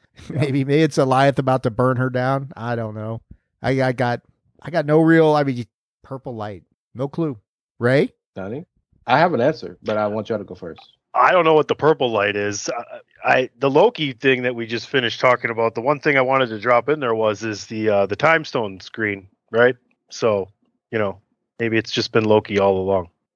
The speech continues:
Speaker 2: Oh, shit. Tony, you motherfucker.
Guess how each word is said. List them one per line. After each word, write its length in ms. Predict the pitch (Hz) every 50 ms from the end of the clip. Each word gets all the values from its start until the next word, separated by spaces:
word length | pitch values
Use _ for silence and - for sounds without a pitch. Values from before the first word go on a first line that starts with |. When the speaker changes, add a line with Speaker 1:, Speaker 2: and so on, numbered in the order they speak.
| _ _ -
Speaker 2:
Oh, 1080 | 101 101 107 123 156 170 175 190 202 214 226 233 240 240 240 240 247 254 262 269 254
shit. 720 | 262 - - - - - 202 202 233 285 240 151 - - _ _ _ _ _ _ _
Tony, 600 | - - - - - 247 285 240 135 104 92 - - _ _ _ _ _ _ _ -
you 120 | 170 233 - -
motherfucker. 680 | 127 127 151 - 170 - - - 80 - - _ -